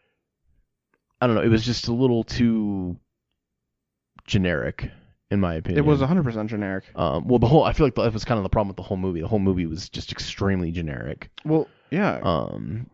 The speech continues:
Speaker 1: which is where I feel like a lot of the superhero movies are going. It's all about mass appeal now. Nobody's taking risks. They're all just making you know, Marvel in,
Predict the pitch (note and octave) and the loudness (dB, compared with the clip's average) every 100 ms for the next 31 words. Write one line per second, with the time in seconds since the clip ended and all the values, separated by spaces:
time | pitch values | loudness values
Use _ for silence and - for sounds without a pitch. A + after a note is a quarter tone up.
0 | _ _ - A2+ G#2+ G2+ A#2 B2 A2+ G2 | _ _ 2 2 4 2 6 6 6 4
1 | - F#2+ G#2+ F#2+ G2+ F#2+ D#2 - - - | 0 0 0 2 2 2 -2 -12 -14 -10
2 | F2+ - F2 F#2 F#2+ E2+ F2 D2 - F#2+ | -8 -6 -4 -2 -2 0 -2 -6 -2 -2
3 | D2+ C2 F2 - _ - - G2 - A#2 | -2 -6 -10 -14 _ -18 -8 -4 4 6
4 | G#2 G2 G2 F2+ - - - F2+ C#2 C#2+ | 6 4 4 2 0 -4 -2 -2 -4 -12
5 | - B1 - - - _ _ _ _ _ | -12 -14 -14 -20 -20 _ _ _ _ _
6 | _ _ - A2 G#2 G2 - A2 - F2 | _ _ -6 2 4 4 0 -2 -2 0
7 | F#2+ F2 - - - F#2 F#2 F#2 F#2 F2+ | 2 0 -2 -10 -4 0 2 4 2 -2
8 | - F#2+ F2 F#2+ F2 E2+ - _ - - | -4 -4 -2 -2 -2 -4 -8 _ -20 -20
9 | _ _ _ _ _ - F#2+ G2 A#2 G#2 | _ _ _ _ _ -2 2 6 6 6
10 | G2+ F2 | 2 0